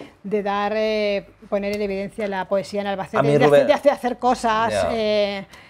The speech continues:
Speaker 1: que eso también tiene mucho mérito.
Speaker 2: A mí Rubén me gusta
Speaker 1: Rubén,
Speaker 2: muchísimo.
Speaker 1: Rubén es muy bueno
Speaker 2: Muy
Speaker 1: también.
Speaker 2: bueno. Eh, Monsalve, me encanta, me, también me gusta muchísimo Monsalve.
Speaker 1: Ah, y Arturo Tendero también está haciendo ahora teatro.
Speaker 2: También.
Speaker 1: El otro día estuve en una presentación en Enea Teatro,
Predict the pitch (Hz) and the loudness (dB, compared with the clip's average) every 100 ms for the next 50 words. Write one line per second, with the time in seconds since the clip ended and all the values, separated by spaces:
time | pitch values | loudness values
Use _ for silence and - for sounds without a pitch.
0 | - _ _ - 202 214 214 220 220 240 | -20 _ _ -6 -4 -2 -2 -2 -2 -2
1 | 247 240 220 185 185 208 120 127 131 131 | -2 -2 -6 -8 -8 -4 0 2 4 4
2 | 120 117 110 113 113 120 123 - 208 113 | 4 2 4 2 2 0 0 0 2 0
3 | 233 202 202 190 180 185 180 175 _ 123 | -2 -6 -6 -6 -6 -6 -10 -14 _ -6
4 | 117 104 117 120 110 104 - - 110 110 | -2 2 4 4 2 0 -4 -2 2 4
5 | 104 101 110 98 123 113 110 107 107 101 | 4 4 0 2 2 4 2 0 -2 -4
6 | 92 87 110 - 98 90 110 107 104 104 | -4 -2 -4 -8 -8 -2 0 0 0 -2
7 | 104 104 98 98 113 107 98 95 92 113 | -2 -2 -4 -6 -8 -4 -4 -4 2 2
8 | 113 107 104 294 285 220 220 233 240 226 | 4 2 2 4 2 0 -6 -4 -4 -2
9 | 233 233 214 214 240 233 220 214 226 262 | -2 -4 -4 -6 -8 -8 -4 -2 0 0
10 | 226 214 269 185 - _ _ - - 113 | -2 -2 -2 -6 -10 _ _ -12 0 0
11 | 101 107 113 110 104 202 220 220 214 233 | 2 4 4 2 -2 -8 -6 -6 -6 -6
12 | 233 233 220 208 190 208 202 - 220 226 | -4 -4 -6 -8 -10 -10 -10 -8 -8 -8
13 | 214 202 190 185 180 185 202 208 208 208 | -12 -12 -14 -12 -12 -10 -8 -6 -8 -6
14 | 339 | -10